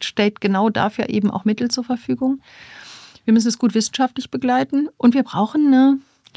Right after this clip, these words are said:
Gesellschaft, die offen ist für Technologien. Das ist eine Mindset-Frage und zwar nicht nur bei den Kindern und Jugendlichen, da,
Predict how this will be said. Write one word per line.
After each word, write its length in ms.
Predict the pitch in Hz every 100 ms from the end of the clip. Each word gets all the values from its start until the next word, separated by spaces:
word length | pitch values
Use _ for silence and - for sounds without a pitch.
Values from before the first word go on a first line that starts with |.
| - - - -
Gesellschaft, 640 | 233 190 208 - 285 -
die 160 | 240 -
offen 340 | 214 - 262
ist 380 | 254 269 269 -
für 320 | - 247 240
Technologien. 720 | 240 226 240 226 254 302 175 -
Das 100 | 247
ist 80 | 226
eine 100 | 247
Mindset-Frage 880 | 226 226 349 - 226 - - - 196
und 140 | 226
zwar 160 | 233 240
nicht 180 | 262 262
nur 100 | 240
bei 120 | 220
den 160 | 214 214
Kindern 340 | 254 233 214
und 120 | 208
Jugendlichen, 600 | 277 320 - 202 226 240
da, 160 | 208